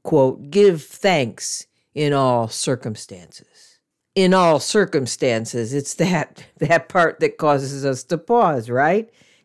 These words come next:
Giving thanks no matter what happens. Yet Paul is saying exactly what the Buddha teaches, that we cannot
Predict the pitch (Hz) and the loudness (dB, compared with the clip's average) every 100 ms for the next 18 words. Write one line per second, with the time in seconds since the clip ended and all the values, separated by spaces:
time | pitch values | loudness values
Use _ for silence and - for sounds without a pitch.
0 | - 202 156 151 131 165 147 - - 156 | -2 0 2 0 2 0 0 -2 0 2
1 | 160 156 147 160 170 113 113 95 - - | 2 2 2 4 4 2 -4 -10 -14 -20
2 | _ - _ _ _ _ _ _ _ _ | _ -20 _ _ _ _ _ _ _ _
3 | 233 233 - 247 302 285 202 175 - 240 | -4 -4 -2 4 4 6 4 0 0 0
4 | 214 165 160 196 233 - 151 175 185 147 | 2 0 -2 -2 -2 -2 -2 -2 -2 -4
5 | 151 220 156 - 277 277 107 113 _ - | -2 -2 -2 -6 -8 -8 -10 -14 _ -18
6 | - 180 190 247 262 - 170 175 226 247 | -4 -4 -2 -2 -2 -4 -4 -2 -2 -2